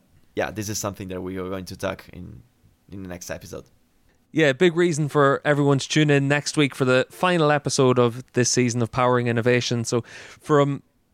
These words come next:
Speaker 2: today's show, a big thank you from myself, Steve English, and a big thank you from Alberto Nasca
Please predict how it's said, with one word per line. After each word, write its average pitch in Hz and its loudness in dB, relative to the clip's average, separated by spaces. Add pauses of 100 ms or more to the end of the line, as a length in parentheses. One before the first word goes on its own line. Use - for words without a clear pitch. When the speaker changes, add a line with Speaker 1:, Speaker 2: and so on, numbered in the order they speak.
(140)
Speaker 2:
today's 185 4
show, 185 2
a 160 2
big 170 0
thank 170 2
you 151 -4
from 151 0
myself, 151 2
Steve 151 0
English, 151 2
and 131 0
a 131 2
big 147 0
thank 143 0
you 139 -2
from 127 0
Alberto 127 2
Nasca 139 0